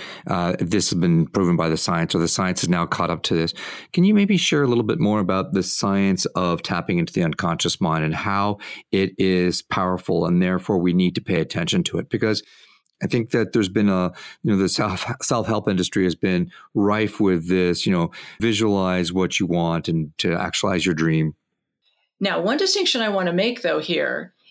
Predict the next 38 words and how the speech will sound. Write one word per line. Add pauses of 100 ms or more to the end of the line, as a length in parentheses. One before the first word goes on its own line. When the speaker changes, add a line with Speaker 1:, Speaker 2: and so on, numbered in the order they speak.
Speaker 2:
is
that (400)
it's
not
like
I'm
saying, (500)
"Well,
if
you
just
tap
into
the
power
of
your
unconscious
mind,
then (200)
you're
gonna
manifest
this
dream
and
it's
gonna
happen." (340)
No. (840)
What
I'm
saying
is (160)
that
it
is
this